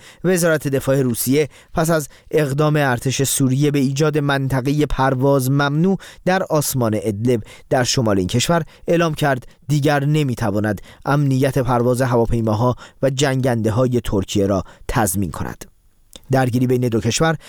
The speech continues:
در استان ادلب سوریه در روزهای اخیر اوج گرفته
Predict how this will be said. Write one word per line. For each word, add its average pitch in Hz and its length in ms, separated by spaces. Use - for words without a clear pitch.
در 160 160
استان 127 380
ادلب 107 360
سوریه 101 360
در 143 120
روزهای 120 320
اخیر 107 320
اوج 139 240
گرفته 104 400